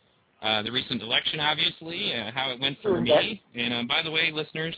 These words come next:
Speaker 1: the, the reason I added into the call, aside from the silliness of talking about Rock Band, is the fact that this was my web admin and my campaign manager for my congressional campaign. Uh, his name is Chris Boren. I recommend him highly to anybody who would like to have their website designed.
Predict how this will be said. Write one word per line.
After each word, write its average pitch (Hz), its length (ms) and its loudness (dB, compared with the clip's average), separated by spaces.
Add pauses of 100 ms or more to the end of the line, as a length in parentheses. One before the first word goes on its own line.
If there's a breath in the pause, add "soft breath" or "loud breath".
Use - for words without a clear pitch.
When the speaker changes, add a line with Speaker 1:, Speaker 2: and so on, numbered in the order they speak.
Speaker 1:
the, 117 280 -2
the 120 60 -12
reason 151 260 -4
I 135 100 2
added 139 220 2
into 127 180 -2
the 120 60 -8
call, 120 400 -2
aside 120 320 -4
from 123 100 -6
the 117 60 -4 (100)
silliness 117 360 -4
of 120 80 -14
talking 120 260 -2
about 113 160 -2
Rock 120 240 0
Band, 113 220 0
is 110 100 -4
the 113 160 -18
fact 110 240 0
that 113 100 -2 (440 loud breath)
this 156 180 2
was 147 160 0
my 117 320 2
web 151 180 2
admin 156 560 0
and 113 260 -2
my 113 120 -2
campaign 147 460 -6
manager 110 520 -4
for 113 100 -12
my 110 200 -2
congressional 120 540 -2
campaign. 104 580 -4 (540 soft breath)
Uh, 107 80 -2
his 117 180 -4
name 120 220 2
is 110 80 -4 (100)
Chris 143 140 -4 (100)
Boren. 156 440 0 (160)
I 113 40 -6
recommend 139 480 -2
him 139 120 0
highly 143 420 0
to 131 60 -2
anybody 139 400 -2
who 139 80 -10
would 117 100 -6
like 127 180 0
to - 60 -10
have 120 140 -2
their 117 100 -6
website 117 420 -6
designed. 117 520 -2